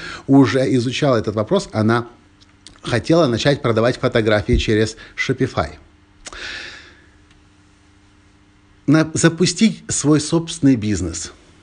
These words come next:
на сегодняшний день — это больше не есть прерогатива людей, у которых есть большие стартовые капиталы. На сегодняшний день это не есть прерогатива людей, которые запу-, закончили M B A образование. Создать свой собственный бизнес,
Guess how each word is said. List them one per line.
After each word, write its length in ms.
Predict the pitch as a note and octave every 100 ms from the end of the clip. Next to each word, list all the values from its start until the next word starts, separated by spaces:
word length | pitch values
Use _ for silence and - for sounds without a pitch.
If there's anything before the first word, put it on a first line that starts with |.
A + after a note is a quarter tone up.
| _ - -
на 160 | C#3+
сегодняшний 840 | - D#3 E3 D#3+ C#3+ B2+ - A#2+
день — 400 | G#2 C3+ F#3 D#3+ - - -
это 220 | D3+ F3
больше 380 | C#3 F3 - D#3+
не 100 | D#3+
есть 300 | F#3+ F#3+ -
прерогатива 680 | D3 C#3 B2+ C3 E3 D#3+
людей, 320 | B2 A#2 E3 D#3+
у 80 |
которых 420 | A2 A#2+ D3 B2 C3+
есть 260 | C#3+ - - - -
большие 640 | F#2 B2 - - F3 D#3+
стартовые 540 | - B2+ A#2 A#2 A2+ G#2+
капиталы. 540 | - G2 F2+ D#2 D#2 - - - -
На 80 | C#3+
сегодняшний 460 | D3+ D#3+ D#3 - D#3
день 120 | F#3+
это 220 | C#3+ E3
не 120 | F3+
есть 140 | F#3+ F#3
прерогатива 520 | D3+ D#3 D3 C3+ F3
людей, 240 | D#3 F3+
которые 320 | E3 D#3 D#3
запу-, 340 | A#2+ C#3 D3 C#3
закончили 760 | B2 C3+ - F3 E3+ E3+ E3 - - -
M 160 | C3 C3+
B 300 | A#2+ C#3 A#2
A 60 |
образование. 720 | G#2 G#2+ G2 G#2+ F#2+ F#2 F2 E2 - _ - - - -
Создать 500 | - E3 D3 F#3 -
свой 160 | D3
собственный 440 | - E3 - B2+ B2
бизнес, 560 | A#2 G3 C3 G#2 -